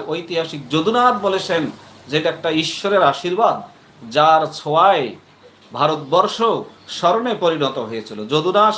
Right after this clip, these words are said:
সরকারের এই অতিশয়োক্তি অনেকেই মানেন না, কথাটা সত্য, but ভারতবর্ষের অনেকটা পরিবর্তন এসেছিল, এই কথাটা খুব, খুব, খুব, খুবই সত্য। এই জন্য মীর জাফরকে আমার একটা শর্টসে আমি তাকে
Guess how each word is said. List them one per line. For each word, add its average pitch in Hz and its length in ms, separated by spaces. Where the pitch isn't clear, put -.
সরকারের 190 600
এই 170 340
অতিশয়োক্তি 208 760
অনেকেই 214 460
মানেন 196 300
না, 185 220
কথাটা 151 280
সত্য, 156 500
but 139 100
ভারতবর্ষের 170 720
অনেকটা 151 580
পরিবর্তন 240 600
এসেছিল, 175 420
এই 190 200
কথাটা 170 360
খুব, 185 340
খুব, 175 240
খুব, 160 340
খুবই 185 280
সত্য। 151 420
এই 185 200
জন্য 247 280
মীর 196 340
জাফরকে 196 800
আমার 170 240
একটা 175 260
শর্টসে 185 420
আমি 175 160
তাকে 160 340